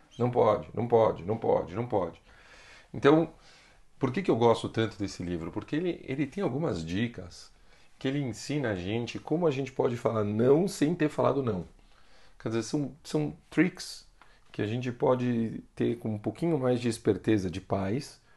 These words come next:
a falar o não de outro jeito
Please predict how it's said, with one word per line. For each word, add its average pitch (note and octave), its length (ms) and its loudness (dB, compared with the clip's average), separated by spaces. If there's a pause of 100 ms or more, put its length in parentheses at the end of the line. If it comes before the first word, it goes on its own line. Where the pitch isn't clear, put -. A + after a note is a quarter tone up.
(460)
a A#2 120 4
falar A2+ 480 8
o A2+ 120 2
não A#2+ 360 2
de B2 120 -2
outro C3 300 2
jeito G2 680 0